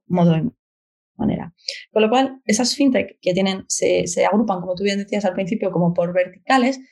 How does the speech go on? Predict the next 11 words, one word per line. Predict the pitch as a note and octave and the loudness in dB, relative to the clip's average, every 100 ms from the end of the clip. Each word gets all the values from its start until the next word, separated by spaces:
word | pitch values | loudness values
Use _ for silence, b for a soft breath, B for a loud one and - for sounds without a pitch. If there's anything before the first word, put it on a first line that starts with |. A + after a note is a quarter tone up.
| B | B
pues | - G#3+ | 2 4
nos | G3+ | 4
encontramos | G3 G3 A#3 C4+ C4 | 0 0 2 2 2
fintech | - C4+ C#4+ D4 - _ | -2 -2 -2 -6 -12 _
que | - | 2
nos | G#3+ G#3 | 2 2
solucionan, | A3 G#3 A#3 A3+ A#3 A#3+ A#3+ | -2 -2 -4 -2 0 0 0
entre | E3+ - | -2 0
comillas, | G3+ G#3+ G#3+ | 2 2 2
la | G3+ | 2
vida, | G3+ A3+ B3+ | 2 0 -2